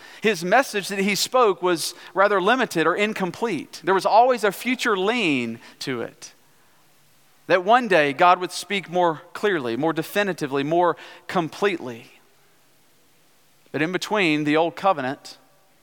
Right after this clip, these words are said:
and the new covenant, there was four hundred years of silence where God didn't speak. And the people waited and they waited generation after generation for God to speak.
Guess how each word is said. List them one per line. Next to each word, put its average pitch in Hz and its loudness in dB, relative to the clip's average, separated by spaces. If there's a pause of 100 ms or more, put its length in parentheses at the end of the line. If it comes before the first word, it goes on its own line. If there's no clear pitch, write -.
(100)
and 139 -6
the 139 -2
new 160 -2
covenant, 135 -2
there 139 -2
was 127 -6
four 185 -2
hundred 180 -4
years 147 -2
of 123 -10
silence - -8 (1040)
where 123 -14
God 139 0
didn't 131 -8
speak. - -14 (800)
And 127 -6
the 123 -6
people 131 -8
waited 147 -8 (760)
and 143 -4
they 135 0
waited 131 -2
generation 139 -4
after 131 -6
generation 120 -6
for 131 -12
God 123 -6
to 120 -16
speak. - -14